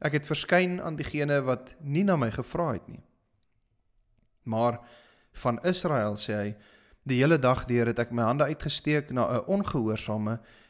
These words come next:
en opstandige volk." As die Here dan self verkondigers stuur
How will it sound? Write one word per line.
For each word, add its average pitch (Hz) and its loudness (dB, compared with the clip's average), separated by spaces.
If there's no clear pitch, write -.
en 120 -2
opstandige 135 0
volk." - -6
As 226 4
die 247 4
Here 185 6
dan 156 4
self 156 0
verkondigers 143 -2
stuur - -6